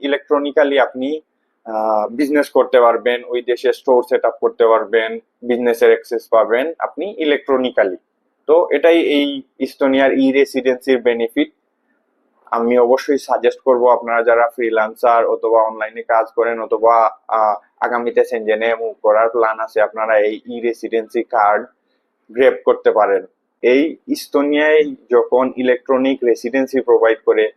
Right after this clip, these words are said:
তখন আমরা কেন নেব না? আমরা অনেকে ওয়ার্ক পারমিটের জন্য, অনেকে ভিজিটের জন্য অনেক দিন থেকে ট্রাই করি, ট্রাই করি সেনজেনে অ্যাপ্লাই করার জন্য। তো এটা না করে আগে আপনি এই ই রেসিডেন্সিটা গ্র্যাব করতে পারেন। গ্র্যাব করার পরে, তারপরে যদি আপনি কোনো ওয়ার্ক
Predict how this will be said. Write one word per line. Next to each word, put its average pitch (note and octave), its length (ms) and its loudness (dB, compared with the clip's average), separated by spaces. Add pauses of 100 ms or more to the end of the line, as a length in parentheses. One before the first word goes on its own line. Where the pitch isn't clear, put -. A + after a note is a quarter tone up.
(140)
তখন A#2 240 0
আমরা A2+ 240 -2
কেন A2 300 -4
নেব F#2+ 240 -4
না? F#2 140 -6 (320)
আমরা G#2 240 -2
অনেকে G#2 540 0 (220)
ওয়ার্ক A2+ 240 0
পারমিটের G#2+ 480 -2
জন্য, G#2+ 280 -4
অনেকে G2+ 380 -4
ভিজিটের G#2+ 440 -4
জন্য G#2 200 -6
অনেক G#2 320 -6
দিন A2 180 -10
থেকে G#2+ 200 -12
ট্রাই G#2 300 -2
করি, G#2 260 -6
ট্রাই G2+ 260 -2
করি G#2 240 -4
সেনজেনে G2 600 -4 (200)
অ্যাপ্লাই G#2+ 300 0
করার G2+ 280 0
জন্য। F#2+ 380 -10 (280)
তো G2 240 -2
এটা B2 280 0
না A#2+ 180 -2
করে A#2 280 2
আগে A2 280 0
আপনি A2+ 280 -2
এই A2+ 280 -4
ই - 20 -10
রেসিডেন্সিটা A2+ 720 -4
গ্র্যাব G#2+ 240 0 (120)
করতে D#3 220 0
পারেন। A2+ 300 0
গ্র্যাব G2+ 200 0 (100)
করার A2+ 240 4
পরে, A2+ 400 2 (240)
তারপরে G#2 420 -2
যদি G#2+ 240 0
আপনি G#2+ 220 -4
কোনো G#2+ 220 -4
ওয়ার্ক G2+ 240 0